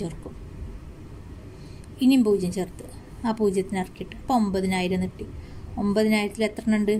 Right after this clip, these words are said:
നമ്മളിവിടെ കണ്ട് ഒമ്പത്. ഒമ്പത് into തൊള്ളായിരത്തി തൊണ്ണൂറ്റൊമ്പത് എന്ന് പറഞ്ഞാൽ എണ്ണായിരത്തി, സോറി, എണ്ണായിരത്തി തൊള്ളായിരത്തി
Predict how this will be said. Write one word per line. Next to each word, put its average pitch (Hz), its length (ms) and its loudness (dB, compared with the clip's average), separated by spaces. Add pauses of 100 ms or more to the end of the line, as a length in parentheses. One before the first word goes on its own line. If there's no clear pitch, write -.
നമ്മളിവിടെ 196 420 0
കണ്ട് 180 240 0 (140)
ഒമ്പത്. 180 300 0 (1160)
ഒമ്പത് 196 320 2
into 202 220 2
തൊള്ളായിരത്തി 202 360 2
തൊണ്ണൂറ്റൊമ്പത് 202 440 0
എന്ന് 220 140 6
പറഞ്ഞാൽ 220 260 2 (420)
എണ്ണായിരത്തി, 185 1000 -2 (640)
സോറി, 202 260 0 (160)
എണ്ണായിരത്തി 190 500 -2 (300)
തൊള്ളായിരത്തി 185 540 0